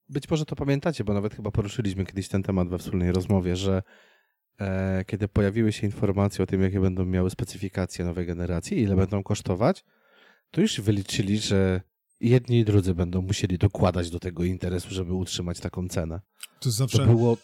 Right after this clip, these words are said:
Speaker 1: trzy lata temu.
Speaker 2: Ale to jest,
Speaker 1: Come
Speaker 2: to
Speaker 1: on.
Speaker 2: jest zawsze początek, nie? Początek, początek, start generacji, start produkcji tego wszystkiego to jest zupełnie co innego. Potem idzie technologia, idzie do przodu, technologia tanieje,
Speaker 1: No,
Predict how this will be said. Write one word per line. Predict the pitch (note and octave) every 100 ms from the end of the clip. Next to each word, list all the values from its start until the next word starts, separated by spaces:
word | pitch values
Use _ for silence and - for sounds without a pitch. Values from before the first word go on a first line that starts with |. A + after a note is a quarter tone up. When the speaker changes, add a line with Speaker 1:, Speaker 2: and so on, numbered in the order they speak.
| _
Speaker 1:
trzy | - - -
lata | G2+ G2 G#2+
temu. | - A#2
Speaker 2:
Ale | F#2
to | F2+
jest, | D3 C3+ C#3+
Speaker 1:
Come | - G#2+
Speaker 2:
to |
Speaker 1:
on. | A2+
Speaker 2:
jest | C3+
zawsze | D3+ -
początek, | D3 C#3 D#3 B2+ -
nie? | C#3
Początek, | B2+ C3 D#3+ D#3+ D#3
początek, | _ D3+ D3+ F3+ E3 -
start | - D#3+ D3+
generacji, | D3+ D3 D3+ D#3 -
start | C3 - D3 -
produkcji | - C#3+ D3 - C3+
tego | C#3 C#3
wszystkiego | - C3 D3+ C#3
to | C3
jest | B2
zupełnie | B2+ C#3 C#3 C3
co | C3
innego. | C3+ C3+ A#2
Potem | B2+ - B2+
idzie | C#3 B2+ A#2+ B2 B2
technologia, | - C3 - B2+ B2+ A#2+
idzie | A#2+ B2
do | A#2+
przodu, | - - B2 B2
technologia | - A2+ B2 B2 A#2 -
tanieje, | B2+ C3+ C3
Speaker 1:
No, | D3